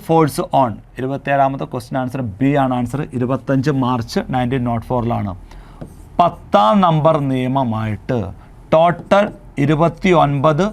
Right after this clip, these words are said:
സെക്ഷനാണ് ഉണ്ടായിരുന്നത്. അപ്പോൾ ഇരുപത്തേഴാമത്തെ ക്വസ്റ്റ്യൻ ആൻസർ ബി ആണ്. ഇരുപത്തിയെട്ടാമത്തെ ക്വസ്റ്റ്യൻ നോക്കാം. Cooperative principles are listed in. അതും ഡി സി ബി ബ്രാഞ്ച് മാനേജറിന്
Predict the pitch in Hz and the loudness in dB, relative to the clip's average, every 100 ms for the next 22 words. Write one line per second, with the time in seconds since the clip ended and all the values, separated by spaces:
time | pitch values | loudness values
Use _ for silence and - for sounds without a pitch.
0 | - - - - - 156 139 - 165 139 | -6 -20 -20 -20 -4 -2 0 -2 0 0
1 | 151 - - - 120 120 120 104 101 120 | -2 -8 -14 -6 -2 0 -2 -4 -4 -6
2 | 101 - - - - 123 143 127 139 139 | -6 -10 -20 -14 -4 0 2 2 2 4
3 | 139 143 151 143 123 147 135 147 135 107 | 2 2 -2 -4 -4 -4 -4 -4 -4 -2
4 | 139 147 135 151 190 - - - 135 165 | 2 2 2 -2 -6 -14 -20 -8 0 2
5 | 165 165 143 - 151 151 139 127 117 110 | 4 2 2 2 2 0 -2 -6 -6 -6
6 | 120 110 - - 165 170 196 196 196 151 | -4 -4 -4 0 0 2 0 0 -2 -4
7 | - 143 143 151 139 - - 131 113 143 | -4 -4 -2 0 -2 -4 -6 -4 -4 -2
8 | 131 143 143 127 95 - - - - 160 | -2 -2 -6 -8 -8 -14 -20 -20 -6 -4
9 | 180 147 - 143 151 160 139 139 127 120 | -2 -2 -4 -6 -8 -10 -4 -2 -2 -4
10 | 123 120 120 117 120 127 | -6 -6 -6 -6 -8 -8